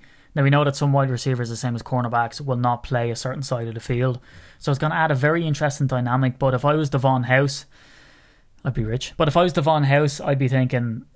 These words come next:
"I'm gonna see an awful lot of action come my way, and he better be ready for it." But I think the fact that he's a veteran, and the fact that he's coming back to prove himself again, and the fact that he's a press man specialist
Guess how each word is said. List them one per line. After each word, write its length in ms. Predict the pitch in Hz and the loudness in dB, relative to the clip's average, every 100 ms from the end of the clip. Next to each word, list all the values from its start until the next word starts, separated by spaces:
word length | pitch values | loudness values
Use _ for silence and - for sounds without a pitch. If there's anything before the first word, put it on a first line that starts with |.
| - | -2
"I'm 160 | 147 | 0
gonna 140 | 147 135 | 0 0
see 140 | 135 | 0
an 100 | 123 | 0
awful 240 | 127 - 123 | 0 0 -2
lot 120 | 120 | 0
of 80 | 117 | 0
action 300 | 123 - 127 | -2 -2 -2
come 140 | 131 | 0
my 160 | 123 117 | -2 0
way, 400 | 120 123 123 120 165 | 2 2 0 -2 -6
and 360 | 131 123 120 | -4 -2 -4
he 200 | - 135 | -4 -2
better 240 | 123 135 127 | 0 2 2
be 140 | 123 | 0
ready 200 | 123 127 | 0 -2
for 220 | - 131 | 0 -2
it." 80 | 123 | 0
But 140 | 135 | 0
I 60 | 131 | 0
think 260 | 147 147 139 | 0 -2 -4
the 60 | |
fact 340 | - 143 143 - | -2 0 0 0
that 80 | |
he's 160 | 147 135 | -2 -2
a 60 | 123 | -2
veteran, 520 | 117 117 143 151 143 - - - | -2 -2 0 0 -4 -8 -10 -4
and 120 | 123 | -4
the 40 | |
fact 240 | - 135 135 | 0 -2 0
that 80 | |
he's 100 | 135 | -2
coming 240 | - 135 120 | 0 -2 2
back 200 | 127 123 | 0 0
to 60 | 135 | -4
prove 200 | 135 127 | -2 -2
himself 320 | 127 127 117 | -2 -4 -6
again, 360 | 117 127 131 135 | -2 -2 -2 -2
and 120 | 127 | -6
the 60 | |
fact 340 | - - 151 139 | -2 0 0 0
that 100 | 143 | -2
he's 120 | 131 | -2
a 40 | |
press 300 | 131 143 131 139 | -2 -2 -2 -2
man 180 | 123 117 | -4 -4
specialist 600 | - 123 - 135 117 | 0 0 0 -2 -4